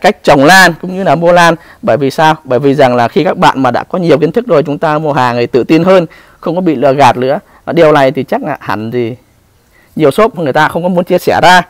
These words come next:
Bởi vì rằng nếu mà chia sẻ, thứ nhất là sợ đến đụng chạm rất là nhiều shop. Thứ hai nữa đó chính là sao? Các bạn biết được nhiều thì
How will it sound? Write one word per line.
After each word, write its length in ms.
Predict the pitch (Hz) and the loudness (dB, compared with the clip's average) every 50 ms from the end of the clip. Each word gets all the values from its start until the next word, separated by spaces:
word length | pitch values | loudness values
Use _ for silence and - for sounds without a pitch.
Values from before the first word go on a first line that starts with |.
| _ - - - - - - | _ -20 -20 -20 -20 -10 -6
Bởi 120 | 113 107 | -4 -2
vì 100 | 135 131 | -2 0
rằng 220 | 131 127 123 135 | 0 0 0 0
nếu 100 | 135 156 | 0 0
mà 80 | - 170 | 0 0
chia 160 | - - 165 | 0 2 0
sẻ, 280 | - - 240 202 190 190 - - - - - | 2 2 2 2 2 2 0 -4 -8 -6 -4
thứ 100 | 220 190 | -2 -2
nhất 140 | 220 277 | 0 0
là 100 | 285 180 | 0 -2
sợ 240 | - - 131 - - 135 | 0 0 0 0 0 -2
đến 160 | 156 185 175 | -6 -4 -4
đụng 160 | 151 - - | -4 -4 -2
chạm 340 | - 139 131 - - - 147 | 0 0 0 0 0 -2 -6
rất 140 | 220 277 - | -6 -4 -4
là 60 | 143 | -2
nhiều 220 | 160 160 127 117 | 0 0 0 2
shop. 260 | - - 226 254 262 - _ - - - - - _ _ | 2 4 2 2 2 0 _ -20 -20 -20 -20 -20 _ _
Thứ 140 | - - 185 | -8 -6 -2
hai 240 | 190 196 180 175 | 0 2 2 2
nữa 160 | 170 175 180 208 | 2 2 2 2
đó 160 | 185 165 185 | 2 2 2
chính 160 | - 190 208 | 0 -2 -2
là 100 | 175 135 | -2 -2
sao? 200 | - 160 165 165 165 - _ _ _ _ _ | 0 0 0 0 -2 -6 _ _ _ _ _
Các 120 | - 135 147 | -14 -8 -4
bạn 220 | 190 151 - - - | -2 -2 -2 -2 -2
biết 160 | 180 226 - | -2 -2 -2
được 120 | - 160 156 - | -2 -4 -4 -4
nhiều 360 | 156 170 143 123 120 113 117 - | -2 0 0 0 0 -2 -4 -8
thì 180 | - 127 110 | -10 -10 -10